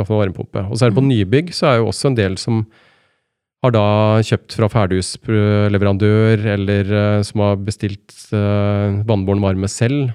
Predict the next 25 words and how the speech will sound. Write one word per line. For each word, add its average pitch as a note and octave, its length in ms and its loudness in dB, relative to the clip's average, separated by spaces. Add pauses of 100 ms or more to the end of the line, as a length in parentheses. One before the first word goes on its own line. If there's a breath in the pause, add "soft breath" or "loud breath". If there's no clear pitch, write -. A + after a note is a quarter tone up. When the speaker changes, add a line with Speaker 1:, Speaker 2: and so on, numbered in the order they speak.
Speaker 1:
som - 160 -8
tenkte G#2 200 0
at, F#2+ 60 -2
«Ja, G2+ 120 0
vi G2 100 0
skal G2+ 160 -4
se G2+ 340 -2
an, F#2+ 140 -2
kanskje G2 320 -2
vi F2+ 80 -6
skal G2 180 -2
ha G2+ 100 0
varmepumpe F2+ 260 -6
i F#2+ 40 -4
fremtiden. G2+ 440 -2
Nå G#2 200 2
er G#2+ 40 2
Speaker 2:
Mm. F2 40 -4
Speaker 1:
tiden F#2+ 160 0
moden.» F2+ 260 -4 (320 soft breath)
Så C3+ 120 0
sitter - 340 -2
jo F3 60 2
masse B2+ 180 -2
rørleggere G2 320 0